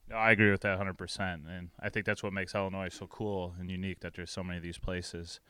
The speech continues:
Well, thank you very much. We appreciate your guys', uh, your enthusiasm. Um, so that's what keeps Lincoln alive, um, and it's always great.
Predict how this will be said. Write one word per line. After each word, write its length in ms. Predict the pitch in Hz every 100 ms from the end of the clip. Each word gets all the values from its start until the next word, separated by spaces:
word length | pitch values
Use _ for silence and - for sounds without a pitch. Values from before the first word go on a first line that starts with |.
| - -
Well, 180 | 123 110
thank 320 | 131 123 117
you 80 | 113
very 260 | 113 107
much. 300 | 101 101 92
We 140 | 110 104
appreciate 480 | - 131 - 117 101
your 100 | 107
guys', 500 | 101 101 98 92 87
uh, 360 | 95 92 90 90
your 260 | 104 101 95
enthusiasm. 1300 | 87 - 123 131 123 107 95 95 95 92 98 92 95
Um, 520 | 110 98 95 90 90 87
so 380 | - 98 92 90
that's 180 | 95
what 180 | 101 -
keeps 320 | - 101 -
Lincoln 300 | 104 101 107
alive, 720 | 95 92 95 98 95 101 104 -
um, 380 | 98 90 87 90
and 300 | 76 95 92
it's 120 | -
always 280 | 98 92 90
great. 400 | 95 95 98